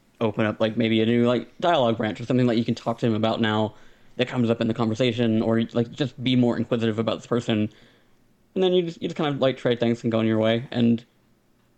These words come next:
again, like, and, you know, paying off debts doesn't need to be, like, rewarded per se. Like, I don't think you, like, it's a, it's a, like, baseline good thing to do as a human being to pay off debts that you have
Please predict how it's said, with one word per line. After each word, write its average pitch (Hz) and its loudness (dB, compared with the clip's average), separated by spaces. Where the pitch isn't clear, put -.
again, 143 2
like, 139 2
and, 135 0
you 147 2
know, 143 2
paying - -2
off 123 0
debts 123 0
doesn't 120 2
need 117 2
to 123 -2
be, 117 4
like, 113 0
rewarded 110 0
per 110 -6
se. 110 -2
Like, 117 -4
I - 2
don't 120 2
think 117 -2
you, 117 -2
like, 110 0
it's 117 -4
a, 120 -6
it's 123 -2
a, 113 0
like, 113 -2
baseline 139 0
good 127 2
thing 131 4
to 123 -2
do 127 2
as 117 2
a - 2
human 117 4
being 110 2
to 117 -6
pay 120 -2
off 113 -2
debts 104 -4
that - -8
you 120 -2
have 107 -2